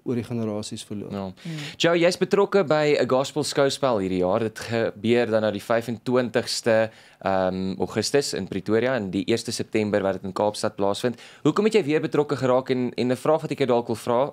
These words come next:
Speaker 2: eh, is, mag gospelmusiek vermaak? Wat is jou gevoel?
Speaker 1: Ek dink die lekker ding van gospel skouspel is die punt was nog nooit, eh, vermaak nie.
Speaker 2: Hmm.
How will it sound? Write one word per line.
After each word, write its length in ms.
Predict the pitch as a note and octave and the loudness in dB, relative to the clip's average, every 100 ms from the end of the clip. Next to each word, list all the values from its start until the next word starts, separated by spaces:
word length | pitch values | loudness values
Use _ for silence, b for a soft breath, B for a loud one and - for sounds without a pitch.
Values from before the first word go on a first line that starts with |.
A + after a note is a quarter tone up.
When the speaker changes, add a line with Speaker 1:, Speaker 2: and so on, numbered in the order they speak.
| - | 0
Speaker 2:
eh, 220 | G#2 G2+ - | 2 2 2
is, 340 | A2 - - - B B B - | 0 -2 -6 -8 B B B -4
mag 600 | G#2+ A2+ D#3 - - - _ _ _ _ - | 0 0 -2 -8 -14 -18 _ _ _ _ -2
gospelmusiek 840 | B2 A#2+ - C#3 A#2+ - A#2+ - - _ | 0 0 0 -2 -2 0 -2 -4 -12 _
vermaak? 540 | - G#2 G2+ D#2+ - _ _ _ _ _ _ _ _ _ _ _ _ - | -4 0 0 0 -6 _ _ _ _ _ _ _ _ _ _ _ _ -4
Wat 100 | A2 | -2
is 60 | |
jou 120 | A#2+ | -2
gevoel? 320 | A#2 G2+ F#2 E2+ B B B B _ - | -4 -4 -2 -4 B B B B _ -8
Speaker 1:
Ek 140 | - | -2
dink 160 | C#4 D4 | 0 2
die 100 | B3+ | 2
lekker 260 | C#3 C#3 F3 | 2 2 0
ding 160 | D#3+ D3+ | 0 -2
van 140 | D#3 | -2
gospel 320 | C3+ C3 D#3+ | -2 -2 -4
skouspel 560 | - D#3+ D#3 - D#3 D3 | -4 -2 -2 0 0 0
is 100 | D3 | -2
die 120 | D#3 D3+ | -4 -4
punt 280 | - G#3 G#3+ | 0 0 0
was 180 | F#3 E3+ | -2 -4
nog 180 | D3 | -6
nooit, 560 | A#2+ B2+ C#3+ C#3+ - - _ _ _ _ _ | -4 0 0 0 -8 -20 _ _ _ _ _
eh, 260 | - C3+ C3 | -6 -4 -4
vermaak 540 | B2+ C3 A#2 A2 A2 - | -6 -4 -4 -4 -6 -12
nie. 140 | G#2 - _ _ _ | -20 -20 _ _ _
Speaker 2:
Hmm. 200 | G2 F2+ | -6 -6